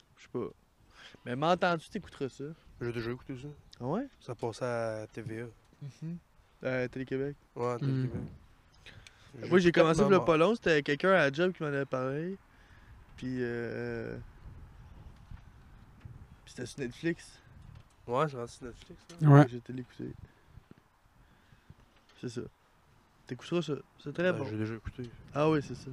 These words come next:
Speaker 2: <laughs> Ben, c'est
Speaker 1: <laughs> Ben, pour ceux qui l'écoutent pas, là.
Speaker 3: Ouais.
Speaker 1: Allez l'écouter, esti, si
Speaker 2: L'écouter,
Speaker 1: vous l'avez pas
Speaker 2: mais
Speaker 1: déjà
Speaker 2: t'sais,
Speaker 1: écouté.
Speaker 2: pas tant besoin d'écouter encore.
Speaker 1: Mais c'est fucking bon.
Speaker 2: Mais c'était bon, c'est vrai. Il y a des bonnes passes.
Speaker 1: Ouais.
Speaker 2: Ouais. <coughs>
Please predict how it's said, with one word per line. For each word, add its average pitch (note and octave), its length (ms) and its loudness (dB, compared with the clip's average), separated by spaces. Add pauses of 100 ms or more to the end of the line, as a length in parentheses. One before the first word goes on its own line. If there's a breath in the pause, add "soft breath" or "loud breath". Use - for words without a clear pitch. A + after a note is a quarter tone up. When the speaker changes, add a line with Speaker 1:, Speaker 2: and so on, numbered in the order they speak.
Speaker 2:
<laughs> - 880 2
Ben, C3 80 -2
c'est B3 520 4 (160)
Speaker 1:
<laughs> - 180 0
Ben, E3+ 120 10
pour G3+ 160 12
ceux D4 140 12
qui C4+ 80 12
l'écoutent G#3+ 320 12
pas, A#3+ 300 12
là. - 160 12
Speaker 3:
Ouais. - 100 12 (760 soft breath)
Speaker 1:
Allez E3 200 6
l'écouter, - 440 6
esti, D#3 380 2
si D#3 60 -4
Speaker 2:
L'écouter, G3 180 2
Speaker 1:
vous C3+ 80 0
l'avez C#3+ 200 6
pas D3+ 100 2
Speaker 2:
mais - 20 2
Speaker 1:
déjà C#3+ 160 2
Speaker 2:
t'sais, D3+ 80 -4
Speaker 1:
écouté. C#3+ 200 -2
Speaker 2:
pas F#3 100 2 (160)
tant C3 60 4
besoin B2+ 240 -2
d'écouter B2+ 340 -4
encore. C3+ 380 0 (260)
Speaker 1:
Mais C3 80 -4
c'est C#3+ 140 0
fucking D#3 240 -2
bon. C3 160 -4
Speaker 2:
Mais C3 60 0
c'était A3 160 8
bon, C#3 280 4
c'est - 140 -6
vrai. B2 260 -2 (240)
Il - 20 -20
y - 20 -18
a B2+ 40 -14
des C3 60 -8
bonnes D3+ 180 4
passes. A#2+ 520 4 (1400)
Speaker 1:
Ouais. G3+ 280 0 (320)
Speaker 2:
Ouais. F3+ 240 8 (120)
<coughs> - 120 0